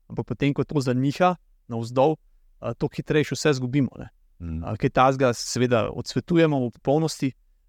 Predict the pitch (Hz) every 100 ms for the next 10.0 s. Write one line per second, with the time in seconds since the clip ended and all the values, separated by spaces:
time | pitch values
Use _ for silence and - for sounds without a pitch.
0 | _ 113 110 110 113 113 113 113 113 107
1 | - _ - 135 131 127 127 - - -
2 | - - - 147 - 170 147 - 127 -
3 | 131 131 123 110 - 107 - 113 _ -
4 | 120 120 127 156 156 - 135 131 - -
5 | 127 - 131 131 131 120 143 127 117 120
6 | 120 120 - 127 131 131 - _ _ -
7 | 120 185 135 123 120 - 131 113 107 -
8 | 113 113 107 101 _ - 95 92 135 135
9 | - 165 147 131 - 127 143 175 175